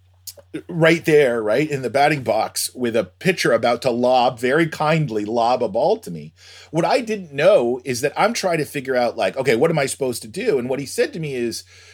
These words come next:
"Preston, don't think about the ball or the bat. Think about the pitcher.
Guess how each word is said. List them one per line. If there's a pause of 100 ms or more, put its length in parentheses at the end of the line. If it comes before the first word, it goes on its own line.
(200)
"Preston,
don't
think
about
the
ball
or
the
bat.
Think
about
the (200)
pitcher.